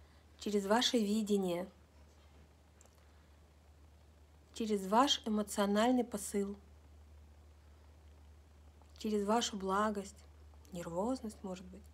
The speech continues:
Но через все, через ваше. Вы являетесь проводником, через которого они идут. Не учителем, не гуру, а просто проводите.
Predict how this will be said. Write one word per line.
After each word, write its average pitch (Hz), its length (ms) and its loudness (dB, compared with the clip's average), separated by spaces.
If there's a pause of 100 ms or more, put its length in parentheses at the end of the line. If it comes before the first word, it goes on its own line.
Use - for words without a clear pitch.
(1700)
Но 202 120 -2
через 214 280 -4
все, 269 200 -2
через 208 360 -6
ваше. 196 400 0 (1500)
Вы 240 160 2
являетесь 202 580 0
проводником, 190 680 -8 (400)
через 214 300 -6
которого 214 400 -2
они 190 180 -6
идут. 196 200 -10 (640)
Не 220 180 6
учителем, 254 640 0 (600)
не 196 180 -4
гуру, 214 360 -4 (1700)
а 214 120 -4
просто 320 320 0
проводите. 214 640 -4